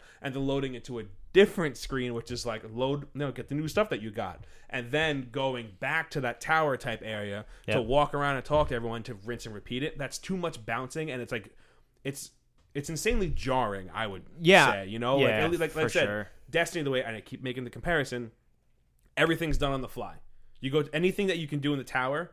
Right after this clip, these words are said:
Speaker 1: like, equipment-wise, you can do out in the field. So, like, you're not, you're, you're going from this planet to the tower to equip your shit,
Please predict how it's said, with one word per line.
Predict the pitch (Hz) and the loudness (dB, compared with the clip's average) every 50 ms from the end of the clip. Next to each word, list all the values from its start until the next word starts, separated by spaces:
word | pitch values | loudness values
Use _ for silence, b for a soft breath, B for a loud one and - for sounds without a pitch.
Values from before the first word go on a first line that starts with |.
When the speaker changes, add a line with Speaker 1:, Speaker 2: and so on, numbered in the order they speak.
| _ - | _ -6
Speaker 1:
like, | 120 113 - b b b b b | -6 -6 -6 b b b b b
equipment-wise, | - - - 135 135 156 165 165 165 175 170 147 | -8 -6 -6 -6 -4 -2 -2 -2 -2 -2 -4 -6
you | 143 131 | -6 -6
can | - 135 | -6 -4
do | 123 123 120 | -2 -2 -2
out | 117 104 | -2 -4
in | 90 | -6
the | 101 | -12
field. | - - - - - _ _ - - _ _ _ _ _ _ _ | -16 -16 -18 -18 -20 _ _ -20 -20 _ _ _ _ _ _ _
So, | - - 151 | -2 0 0
like, | 135 127 120 107 - - _ _ | 2 2 0 -4 -6 -14 _ _
you're | 139 156 175 180 | 0 4 4 6
not, | 175 170 143 | 4 4 2
you're, | 165 170 | 0 2
you're | 170 170 165 | 2 2 2
going | 165 165 165 160 147 | 4 4 4 2 0
from | 139 - 160 147 131 127 120 110 107 104 | -2 -2 -2 -2 0 -2 -4 -6 -4 -4
this | 139 139 - | -4 -4 0
planet | - - 143 135 131 131 135 - - - - | 2 2 2 4 2 2 0 -4 -10 -16 -6
to | - 131 | -4 -4
the | 123 | -4
tower | 120 - - 120 113 110 110 104 b b b b b | -2 0 0 2 2 2 0 -2 b b b b b
to | - | -2
equip | 135 - 143 143 - | 0 2 2 0 0
your | 131 - | -2 -4
shit, | - - 123 - - | -2 -2 -2 -2 -4